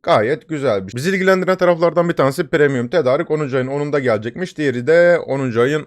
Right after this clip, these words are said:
on yedisinde. Yani şöyle baktığımızda haftaya Premium Part bir, ondan sonraki haftada Premium Part iki gelecek. Aspirantlar genel aşamasıyla bu şekilde gözüküyor. Öyle ekstra bir, e, şey yok, esprisi yok.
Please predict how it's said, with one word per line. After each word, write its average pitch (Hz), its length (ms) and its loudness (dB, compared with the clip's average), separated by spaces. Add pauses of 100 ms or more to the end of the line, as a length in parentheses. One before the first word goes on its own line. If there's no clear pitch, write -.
on 135 180 -2
yedisinde. 110 680 0 (440)
Yani 160 260 0
şöyle 160 300 4
baktığımızda 151 680 2
haftaya 147 400 -2
Premium 139 400 -4
Part 131 380 -2
bir, 175 100 2
ondan 147 300 0
sonraki 117 300 -6
haftada 135 520 -2
Premium 120 380 -6
Part 113 320 -4 (100)
iki 160 440 -8
gelecek. 135 460 -4 (480)
Aspirantlar 196 680 -2
genel 180 320 -2
aşamasıyla 151 840 -2
bu 147 100 -8
şekilde 143 640 -4
gözüküyor. 127 640 -2
Öyle 151 120 0
ekstra 147 580 -2
bir, 147 320 -2
e, 123 180 0
şey 135 320 -2
yok, 127 260 0
esprisi 127 580 -8
yok. 175 120 2